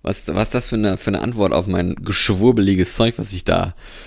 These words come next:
eingegeben habe, vermeintlich, weil ich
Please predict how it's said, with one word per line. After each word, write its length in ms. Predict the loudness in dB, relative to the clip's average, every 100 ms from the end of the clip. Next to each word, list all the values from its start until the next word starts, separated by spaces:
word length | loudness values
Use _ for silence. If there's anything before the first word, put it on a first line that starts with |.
| -20 -8
eingegeben 720 | -2 0 0 0 0 0 0
habe, 240 | -2 -2 -4
vermeintlich, 720 | -4 -4 -4 -6 -4 -6 -2
weil 100 | 0
ich 160 | 2